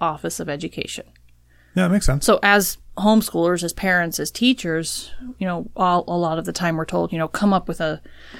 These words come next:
Speaker 1: a mission statement for your homeschool or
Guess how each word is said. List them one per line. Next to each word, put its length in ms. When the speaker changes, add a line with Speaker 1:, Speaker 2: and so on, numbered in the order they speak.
Speaker 1:
a 80
mission 320
statement 540
for 300
your 160
homeschool 840
or 460